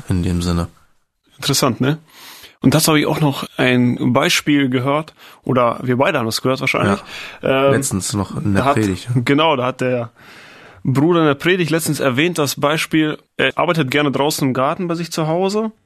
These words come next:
Speaker 2: und hört dann Geschichten oder irgendwelche Lieder über Bluetooth-Kopfhörer.
Speaker 1: Mhm.
Speaker 2: Und das Handy legt er dann irgendwo hin. Und wenn er sich bei dem Arbeiten zu weit vom Handy entfernt,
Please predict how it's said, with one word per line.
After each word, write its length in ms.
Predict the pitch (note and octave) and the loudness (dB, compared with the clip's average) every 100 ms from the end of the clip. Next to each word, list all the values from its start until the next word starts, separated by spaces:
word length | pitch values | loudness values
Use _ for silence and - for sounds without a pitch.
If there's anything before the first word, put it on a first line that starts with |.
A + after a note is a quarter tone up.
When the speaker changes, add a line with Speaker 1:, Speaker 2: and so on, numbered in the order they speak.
| _ - | _ -6
Speaker 2:
und 800 | - C#3 C#3 C#3 C#3 C3+ - - | 0 2 4 2 2 0 -4 -10
hört 320 | C#3 C#3+ C#3+ C#3 | -2 0 2 2
dann 400 | C3+ C3+ C3 - _ _ _ | 2 2 0 -6 _ _ _
Geschichten 640 | C3 A#2+ - E3+ - D#3 | 0 0 0 0 0 0
oder 600 | C3 B2+ B2 A#2 A#2 - - | 2 2 2 2 0 -2 -2
irgendwelche 500 | C3+ B2 B2+ C3 B2 | -2 0 0 0 0
Lieder 500 | D3 F#3+ G3 F#3+ - _ _ | 0 0 -2 -4 -10 _ _
über 340 | C#3+ C#3 C3+ C3 | 0 2 4 2
Bluetooth-Kopfhörer. 1000 | C3+ D#3 C#3 A#2+ - C#3 - B2+ A#2+ A2+ | 2 0 0 -2 -2 -4 -2 -2 0 0
Speaker 1:
Mhm. 260 | G#2+ G#2+ A#2 - - _ _ | -2 -4 -6 -14 -20 _ _
Speaker 2:
Und 260 | C#3 B2+ C3 | 2 4 2
das 160 | B2 | 0
Handy 220 | E3 F3 | 2 2
legt 340 | C#3+ C#3 C#3+ C#3+ | 2 0 0 -2
er 60 | |
dann 160 | C3+ C3 | -2 -2
irgendwo 280 | C3+ A#2+ A2+ | -2 0 -2
hin. 160 | A2 - - - - - - | -4 -8 -20 -20 -20 -20 -14
Und 480 | - C3 C3+ C3 - | -2 2 2 -2 -6
wenn 280 | - D3+ E3+ | -2 0 0
er 160 | C#3+ | 0
sich 420 | C#3 C3+ - - - _ _ - | 2 0 -2 -6 -12 _ _ -4
bei 180 | C3 C3 | 0 2
dem 180 | C3 | 2
Arbeiten 440 | C#3+ F3 D3+ C#3 C3 | 2 2 2 0 -4
zu 260 | - F#3+ E3 | -2 0 2
weit 200 | E3+ E3+ | 0 -2
vom 180 | C#3 | -4
Handy 260 | E3 F#3+ E3 | 0 0 2
entfernt, 640 | C3 B2+ C#3+ C#3+ F3 F3+ | 0 -2 -2 0 -2 -6